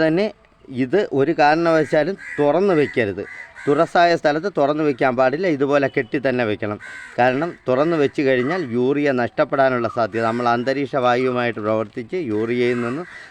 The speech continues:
നമുക്ക് പ്രധാന ഘടകങ്ങൾ ഒരുപാട് നഷ്ടപ്പെട്ടു പോകും. അതുകൊണ്ട് കെട്ടി ഏതെങ്കിലും വെയിൽ കൊള്ളാത്തടത്തും മഴ കൊള്ളാത്തടത്തും ഏതെങ്കിലും ഒരു സൈഡിൽ ഒതുക്കി വെച്ചിരുന്നാൽ മാത്രം മതി. വല്ല ഷെയ്ഡിൻ്റെ ഭാ-, സൈഡ് ഭാഗത്തോ മറ്റോ. ഇത് നമുക്ക് അമ്പതോ അറുപതോ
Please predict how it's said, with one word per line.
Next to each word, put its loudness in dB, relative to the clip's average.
നമുക്ക് 0
പ്രധാന 2
ഘടകങ്ങൾ 2
ഒരുപാട് 2
നഷ്ടപ്പെട്ടു -6
പോകും. -16
അതുകൊണ്ട് 0
കെട്ടി -2
ഏതെങ്കിലും 0
വെയിൽ 2
കൊള്ളാത്തടത്തും 0
മഴ 2
കൊള്ളാത്തടത്തും 0
ഏതെങ്കിലും -2
ഒരു -6
സൈഡിൽ -2
ഒതുക്കി -8
വെച്ചിരുന്നാൽ -4
മാത്രം -4
മതി. -4
വല്ല 0
ഷെയ്ഡിൻ്റെ -2
ഭാ-, -4
സൈഡ് 2
ഭാഗത്തോ 0
മറ്റോ. -10
ഇത് 2
നമുക്ക് 2
അമ്പതോ 4
അറുപതോ 4